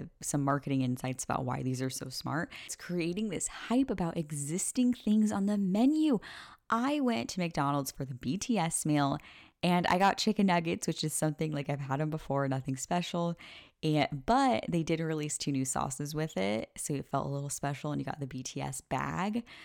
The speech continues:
So it was a whole experience, and I have no regrets. But it's so smart on McDonald's part because it's really just rearranging existing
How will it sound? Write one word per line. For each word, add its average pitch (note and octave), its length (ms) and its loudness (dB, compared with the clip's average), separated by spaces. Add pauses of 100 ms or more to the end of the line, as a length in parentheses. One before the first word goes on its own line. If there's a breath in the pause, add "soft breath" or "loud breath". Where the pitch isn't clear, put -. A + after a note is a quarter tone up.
(160 loud breath)
So C#3+ 600 -4 (600)
it D#3+ 180 4
was D#3+ 140 0
a D#3 60 2
whole C#3+ 240 0
experience, C3+ 800 -2
and C#3 200 -2
I C3+ 100 -6
have C3 120 -4
no C3 200 -4
regrets. - 540 -6 (140)
But C4+ 300 4
it's F3+ 180 0
so F#3 160 2
smart E3+ 240 0
on - 60 0
McDonald's D3 440 -4
part D#3 220 -6
because C#3+ 240 -2
it's C#3 160 -8
really D3 200 0
just C3+ 180 -6
rearranging C3+ 560 -4
existing - 560 -4